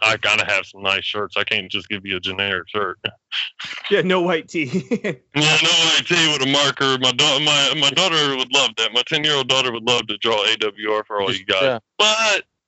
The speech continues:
Speaker 3: tell 'em you're selling invisible shirts. The Invisible
Speaker 2: Oh
Speaker 3: Man's
Speaker 2: my
Speaker 3: got
Speaker 2: God,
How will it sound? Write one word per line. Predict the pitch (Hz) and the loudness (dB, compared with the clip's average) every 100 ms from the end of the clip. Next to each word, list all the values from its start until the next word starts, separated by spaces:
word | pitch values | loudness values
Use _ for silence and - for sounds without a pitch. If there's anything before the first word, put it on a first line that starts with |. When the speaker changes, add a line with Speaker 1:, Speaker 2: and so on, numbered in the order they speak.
| - - - - _ | -16 -16 -16 -20 _
Speaker 3:
tell | - 143 | 0 0
'em | 156 | 0
you're | 156 | -2
selling | - 147 143 143 | -2 -2 0 -2
invisible | 127 120 110 123 123 117 | -4 -2 -2 -2 -4 -4
shirts. | - 131 104 - - _ _ _ | -2 -2 -4 -8 -20 _ _ _
The | - | -8
Invisible | 110 123 117 117 | -2 -2 0 0
Speaker 2:
Oh | |
Speaker 3:
Man's | 151 170 | 2 2
Speaker 2:
my | 151 127 | 2 0
Speaker 3:
got | 95 | 2
Speaker 2:
God, | 131 120 110 | 2 2 -4